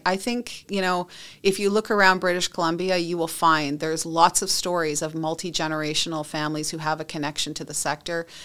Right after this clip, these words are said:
And even if you didn't work in it, you have friends and family who probably did. And it's, you know, I, I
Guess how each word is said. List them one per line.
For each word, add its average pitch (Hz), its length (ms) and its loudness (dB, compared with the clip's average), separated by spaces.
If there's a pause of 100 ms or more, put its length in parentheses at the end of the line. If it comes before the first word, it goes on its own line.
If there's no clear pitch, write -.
(200)
And 175 140 2
even 202 220 2
if 214 120 -2
you 214 60 -2
didn't 196 260 0
work 180 440 0
in 190 140 -2
it, 160 180 -6
you 151 80 -6
have 156 180 -4
friends 156 420 -4
and 156 140 -6
family 151 360 -6
who 147 140 -12
probably 147 460 -4
did. 147 340 -2
And 170 140 -6
it's, 196 260 -4 (400)
you 214 120 4
know, 208 180 8
I, 233 380 6
I 226 260 2